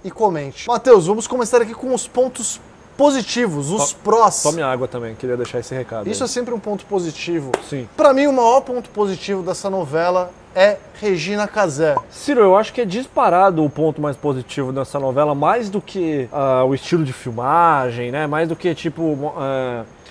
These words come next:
Speaker 2: toda a, a fotografia da novela, enfim.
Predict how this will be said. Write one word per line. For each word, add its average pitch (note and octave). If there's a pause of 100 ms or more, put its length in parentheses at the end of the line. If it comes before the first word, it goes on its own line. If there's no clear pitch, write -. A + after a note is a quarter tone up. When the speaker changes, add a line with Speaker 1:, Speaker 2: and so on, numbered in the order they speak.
(300)
Speaker 2:
toda F#3+
a, C#3
a A2
fotografia D#3
da C#3+
novela, C#3
enfim. C#3+